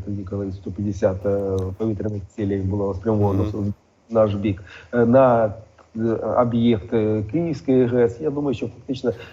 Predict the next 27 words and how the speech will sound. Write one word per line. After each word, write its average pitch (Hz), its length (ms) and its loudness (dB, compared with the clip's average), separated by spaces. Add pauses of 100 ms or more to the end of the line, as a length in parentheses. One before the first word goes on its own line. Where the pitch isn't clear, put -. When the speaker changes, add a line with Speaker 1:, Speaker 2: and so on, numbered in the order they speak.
(120)
Speaker 1:
і 131 120 2
Кременчуцька 135 760 2
гес, 147 300 2 (220)
так 151 160 -4
само, 175 280 6
як 151 220 2
і 143 80 -2
гес, 143 260 -2
які 135 200 -4
знаходяться 135 400 -6
на 135 80 0
інших 143 360 -4
річках, 104 380 -8
на 117 80 -6
Дністрі, 151 760 -2 (260)
їх 107 100 -8
там, 113 180 -10
здається, 113 440 0
Speaker 2:
Мгм. 92 500 0
Speaker 1:
е, 120 280 2 (920)
одна 117 480 4 (160)
працююча. 113 480 -6
На 131 80 -2
Південному 127 560 0
Бузі 139 640 -4 (100)
є 135 280 2
такі, 120 480 -2